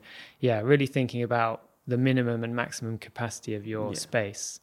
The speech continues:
Speaker 1: Yeah, the second tip I'd probably say is,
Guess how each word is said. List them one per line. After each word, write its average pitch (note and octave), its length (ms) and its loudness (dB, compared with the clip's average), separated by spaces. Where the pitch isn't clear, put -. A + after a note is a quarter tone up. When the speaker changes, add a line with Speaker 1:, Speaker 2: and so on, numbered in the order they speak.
Speaker 1:
Yeah, C#3 200 6
the B2 100 0
second C#3 640 2
tip - 240 -2
I'd B2 180 2
probably B2+ 280 2
say B2 340 0
is, A#2 260 -8